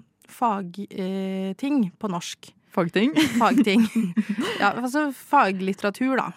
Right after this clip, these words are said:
Speaker 2: Ja.
Speaker 1: Eh, la oss si det sånn. Eh, men så sier veldig mange akademikere at det er ikke noe vits for meg å skrive på norsk.
Speaker 2: Mm.
Speaker 1: for da når jeg ikke ut.
Speaker 2: Ja.
Speaker 1: Og det er jo en veldig valid,
Speaker 2: Jeg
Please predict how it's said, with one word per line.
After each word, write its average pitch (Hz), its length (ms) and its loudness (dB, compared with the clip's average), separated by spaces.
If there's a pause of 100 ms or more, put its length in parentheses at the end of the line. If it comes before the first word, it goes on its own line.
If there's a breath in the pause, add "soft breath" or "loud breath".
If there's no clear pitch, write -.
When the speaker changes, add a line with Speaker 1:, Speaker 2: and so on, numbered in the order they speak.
Speaker 2:
Ja. 294 120 0 (100)
Speaker 1:
Eh, 202 260 -2
la 190 140 -2
oss - 220 -8
si 202 160 -8
det 180 120 -6
sånn. 170 200 -2 (440 soft breath)
Eh, 226 320 2
men 240 220 0
så 240 180 -6
sier 214 280 2
veldig 208 260 0
mange 175 360 -2
akademikere 190 800 -2 (160)
at - 360 -6 (200)
det 208 60 -2
er 202 80 -2
ikke 226 120 -4
noe 220 100 0
vits - 280 -10
for 214 100 -4
meg 180 140 -2
å 185 100 -4
skrive 190 280 -6
på 180 340 -4
norsk. - 340 -4 (240)
Speaker 2:
Mm. 220 260 0
Speaker 1:
for 233 80 -2
da 233 60 2
når 208 200 2
jeg 170 120 -8
ikke - 220 -10
ut. - 300 -18
Speaker 2:
Ja. 269 120 2 (540)
Speaker 1:
Og 233 100 -2
det 254 100 2
er 202 280 4
jo 208 260 2 (260)
en 214 240 0
veldig 185 520 -2
valid, 175 400 -2
Speaker 2:
Jeg 226 80 2